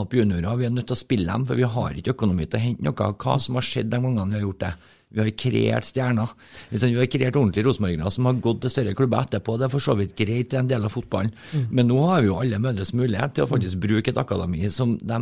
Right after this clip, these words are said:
Speaker 1: spytter store ressurser og penger inn i, men som egentlig ikke gjør noe annet enn å levere de spillerne til andre eliteserieklubber.
Speaker 2: Nei. Og dere var jo det jeg og du snakket om, eh, tidligere i uka her, eh, Geir. Eh,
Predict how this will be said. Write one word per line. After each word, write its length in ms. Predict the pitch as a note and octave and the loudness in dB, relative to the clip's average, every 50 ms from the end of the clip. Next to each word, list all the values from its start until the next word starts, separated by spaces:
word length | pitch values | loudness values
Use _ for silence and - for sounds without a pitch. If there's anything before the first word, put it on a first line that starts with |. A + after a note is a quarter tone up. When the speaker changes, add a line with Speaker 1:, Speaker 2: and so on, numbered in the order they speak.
| A2+ C#3+ | -4 -6
Speaker 1:
spytter 960 | A#2 - - - - - _ _ - F#3+ D#3 - - _ _ _ - F#2+ A#2 | -8 -8 -6 -6 -8 -8 _ _ -8 -8 -8 -8 -10 _ _ _ -6 -6 -6
store 400 | - - - E3 D#3+ - - - | -4 -2 2 2 2 2 2 0
ressurser 480 | - C3+ - - C3+ - - - E2+ - | -2 -2 -2 -2 -4 -2 -2 -4 -4 -4
og 120 | - - | -6 -4
penger 260 | - D3 C#3+ B2 A#2 A2+ | -2 -2 0 0 0 0
inn 200 | - D3 D#3+ F#3 | 2 2 4 4
i, 100 | A3 A3+ A3 A3 - - - - - - - | 6 6 4 2 0 -18 -20 -20 -20 -8 -2
men 480 | D3 C#3+ C#3 C#3 C#3+ C#3+ D3+ D#3+ E3+ D#3 C#3 | 2 4 6 6 6 6 4 4 4 2 2
som 220 | - - C#3+ C#3+ | 0 -2 -2 0
egentlig 380 | C#3 B2+ G2+ F2 - G#2+ A2+ A2 | 2 2 2 0 0 -2 -2 0
ikke 120 | - E3 C#3+ | 2 2 2
gjør 80 | A#2+ A#2+ | 2 2
noe 80 | B2+ C3+ B2+ | 2 0 0
annet 100 | G2+ F#2 F2+ | 0 2 2
enn 80 | G2 A2+ | 4 4
å 60 | A#2 | 4
levere 420 | A#2 A#2+ B2 C3 A#2 F#2 E2+ F2+ | 4 2 0 -2 -4 -4 -4 0
de 160 | G2+ G#2+ G#2+ - | 0 0 0 0
spillerne 400 | - C#3 B2 A2 F2+ F2+ F#2 - | 2 0 2 2 2 0 -2 -2
til 80 | - - - | -4 -4 0
andre 300 | C3+ D3+ D#3 C3+ G#2+ G2 | 2 4 4 4 4 4
eliteserieklubber. 640 | G2+ B2+ C#3 A#2+ - G#2+ F2+ F2 F#2+ G2 G2+ - F#3 - - - | 2 0 0 0 -2 -2 -2 0 2 2 2 2 0 0 -4 -10
Speaker 2:
Nei. 160 | C#3 B2+ A#2 A2 - - _ _ _ _ _ _ _ _ _ _ _ _ _ _ _ _ _ - | -10 -10 -10 -10 -14 -18 _ _ _ _ _ _ _ _ _ _ _ _ _ _ _ _ _ -6
Og 80 | D3 C#3 | 0 2
dere 220 | D#3+ D#3 D3+ D3+ E3 | 4 4 6 6 6
var 80 | E3+ | 6
jo 80 | E3 D#3+ | 6 6
det 140 | D#3+ E3 D#3+ | 6 4 4
jeg 100 | D#3 D#3 | 4 4
og 80 | D#3+ | 2
du 120 | D#3 D#3 D#3 D#3+ E3 E3 E3 E3 E3 E3 | 2 2 2 2 2 2 2 0 0 -2
snakket 320 | D#3+ - E3+ D#3 - C#3 | -2 -4 -6 -4 -4 -2
om, 120 | C3+ C#3 D3+ D3+ D3+ | -2 -2 -2 -2 -2
eh, 260 | D3+ D3+ D3+ D3+ D3+ D3+ | -2 -2 -2 -2 -4 -4
tidligere 300 | - E3 D3+ C#3 B2+ C3+ | -2 -2 -2 0 0 -2
i 20 | D#3+ D#3+ | -2 -2
uka 100 | - C#3+ C#3+ | -2 -2 -2
her, 100 | D3+ D#3 | -2 -2
eh, 580 | D#3+ D#3+ D#3+ D#3+ D#3+ D#3+ D#3 D#3 D#3 D#3 D#3 D#3 | -2 -2 -2 -2 -2 -2 -2 -2 -2 -2 -2 -2
Geir. 200 | D#3 F3 G#3+ A#3 - - _ - | -2 -2 -2 -2 -4 -10 _ -8
Eh, 760 | F3 E3+ E3+ E3+ E3+ E3+ E3+ E3 E3 E3 E3 E3 E3 E3 E3 | -6 -4 -2 -2 0 0 -2 -2 -2 -2 -2 -2 -2 -4 -4